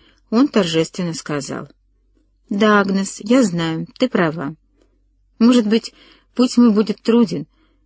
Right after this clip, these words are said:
но ради тебя я никому не дам себя совратить. Если нас и разлучит что-нибудь, то это будет не по моей вине». Ах, Мэтт, родной мой, не смей говорить об этом.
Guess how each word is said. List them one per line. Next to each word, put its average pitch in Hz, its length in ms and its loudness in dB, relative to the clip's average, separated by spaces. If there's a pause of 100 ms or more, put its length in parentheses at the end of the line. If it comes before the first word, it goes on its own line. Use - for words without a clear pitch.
(100)
но 190 160 0
ради 175 220 0
тебя 175 360 0
я 262 40 6
никому 175 440 2
не 220 180 4
дам 175 240 -2
себя 165 400 -2
совратить. 151 760 -6 (480)
Если 196 360 0
нас 170 380 -2
и 175 140 0
разлучит 165 500 -4
что-нибудь, 277 680 2 (640)
то 240 80 2
это 277 240 2
будет 240 380 2 (160)
не 247 180 4
по 233 100 2
моей 156 420 0
вине». 151 440 -10 (1600)
Ах, 240 240 0
Мэтт, 160 400 -6
родной 185 520 0
мой, 156 240 -8 (400)
не 202 160 2
смей 254 360 6
говорить 190 540 0
об 147 160 -12
этом. 160 320 -14